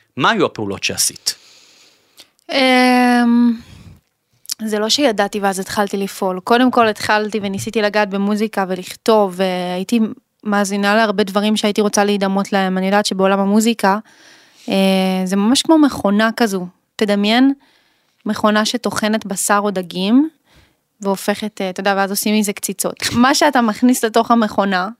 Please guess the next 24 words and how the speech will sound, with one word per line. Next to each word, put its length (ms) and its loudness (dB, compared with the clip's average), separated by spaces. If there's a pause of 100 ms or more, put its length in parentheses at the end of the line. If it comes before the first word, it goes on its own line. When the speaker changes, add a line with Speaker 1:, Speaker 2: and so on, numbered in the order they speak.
Speaker 2:
זה 100 -2
Speaker 1:
מהמם. 120 0
Speaker 2:
מה 80 4
שיוצא. 520 2 (720)
ו-, 180 -2 (800)
ואני 160 2
יצאתי 220 0
מ-, 40 6 (200)
מנקודת 340 0
הנחה 280 0
שהשירים 540 2
שלהם 400 4
אני, 200 2 (300)
אני 280 0
אאזין, 440 0
והאמנים 420 0
שאותם 300 2
אני 160 0
אחקור, 500 -2 (340)
בסופו 300 0
של 100 0
דבר 280 2
אני, 280 0
אני 360 -4